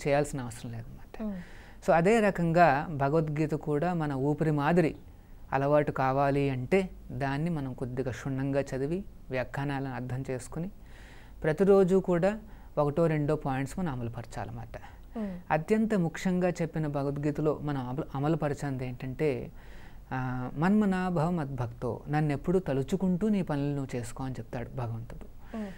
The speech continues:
Speaker 1: అంటే మనం ప్రతిరోజు కూడా ఆ స్వామిని ఎంత తలుచుకోవచ్చు అనేసి ప్రయత్నం చేయాలి అంట. మన ధర్మాలు మనం చేసుకుంటూ ఆయనకి ఎంత, ఆ, ఎంత తలుచుకోవాలి స్వామిని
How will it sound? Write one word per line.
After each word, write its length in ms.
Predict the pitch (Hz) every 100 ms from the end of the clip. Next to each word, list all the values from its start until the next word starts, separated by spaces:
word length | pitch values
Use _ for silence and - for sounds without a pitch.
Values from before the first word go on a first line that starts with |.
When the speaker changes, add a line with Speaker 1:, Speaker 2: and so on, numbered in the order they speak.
| - -
Speaker 1:
అంటే 180 | 143 185
మనం 560 | 170 151 143 135 156 - - - -
ప్రతిరోజు 540 | 135 185 185 180 170
కూడా 560 | 175 156 139 139 117 117 - -
ఆ 200 | 120 131
స్వామిని 560 | 117 - 139 165 185 -
ఎంత 400 | 135 156 165 185
తలుచుకోవచ్చు 1080 | 165 156 160 156 160 156 147 147 - 170 - -
అనేసి 300 | 160 160 180
ప్రయత్నం 420 | 175 143 180 175 151
చేయాలి 320 | 131 127 120
అంట. 300 | 120 - - - - - - - - - -
మన 220 | 139 139 139
ధర్మాలు 480 | 139 131 147 160
మనం 240 | 160 151 139 139
చేసుకుంటూ 580 | 123 - 147 143 196 - - - - - 131
ఆయనకి 380 | 135 139 143
ఎంత, 400 | 135 143 151 175 - - - - - -
ఆ, 380 | 127 127 127 120
ఎంత 340 | 123 143 165 170
తలుచుకోవాలి 600 | 156 151 170 165 151 143
స్వామిని 520 | - 135 135 151 -